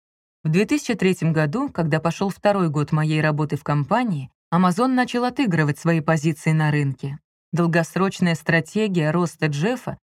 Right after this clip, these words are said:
стала давать свои плоды. Прибыль компании составила четыреста миллионов долларов. Затем последовал период стабильного развития и, разумеется, бум, который мы наблюдаем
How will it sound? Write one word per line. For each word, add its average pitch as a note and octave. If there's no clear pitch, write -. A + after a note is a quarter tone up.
стала B3
давать G#3
свои G3+
плоды. E3+
Прибыль E3
компании D#3+
составила D#3+
четыреста F#3
миллионов D#3
долларов. C#3
Затем F3+
последовал G#3+
период G3
стабильного E3+
развития D#3
и, D#3+
разумеется, D3+
бум, F3+
который E3
мы E3
наблюдаем D#3+